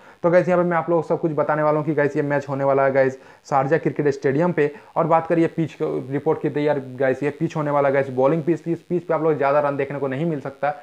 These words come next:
अगर कोई भी टीम अगर एक सौ अस्सी तक भी रन बना जाता है फर्स्ट इनिंग में, तो उनके लिए जितना आसान हो सकता है, मैं खुद का ओपिनियन बता रहा हूँ। और मैं बात करें ब-, वेदर रिपोर्ट की, तो वेदर रिपोर्ट यार ब्रोकन क्लाउड है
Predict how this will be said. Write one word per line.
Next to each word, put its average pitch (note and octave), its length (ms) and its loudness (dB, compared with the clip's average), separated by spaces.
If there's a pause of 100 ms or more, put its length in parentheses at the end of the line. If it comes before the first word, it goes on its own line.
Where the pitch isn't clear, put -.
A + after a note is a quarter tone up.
(240)
अगर E3 160 0
कोई F3 200 2
भी E3+ 120 2
टीम E3 280 -4
अगर D#3+ 120 0
एक D#3+ 120 -2
सौ E3 100 -2
अस्सी D#3 240 -2
तक F#3+ 100 0
भी F#3 180 2
रन E3 220 0
बना D3+ 180 0
जाता C#3+ 260 0
है C#3 60 2 (100)
फर्स्ट C#3 180 -8
इनिंग C3+ 200 -6
में, D#3 100 -6 (300)
तो E3 60 -4
उनके D#3+ 160 -2
लिए D#3+ 140 0
जितना C#3 300 -4
आसान C3+ 300 -2
हो B2+ 180 -2
सकता B2 300 -4
है, B2 140 0
मैं C3 220 -4 (100)
खुद C3+ 160 -4
का D3+ 80 2
ओपिनियन C3 280 -2
बता A2+ 220 0
रहा C#3 80 0
हूँ। E3+ 80 -6 (280)
और E3+ 120 4
मैं F3+ 160 2
बात D#3+ 200 2
करें E3 300 2
ब-, C#3+ 160 2 (120)
वेदर D3+ 260 2
रिपोर्ट E3+ 280 -2
की, E3 60 -4
तो D#3 80 -4
वेदर D3 220 0
रिपोर्ट D3+ 240 -2
यार D3+ 120 -2 (240)
ब्रोकन C#3 380 -4
क्लाउड C3+ 360 0
है C#3 80 -2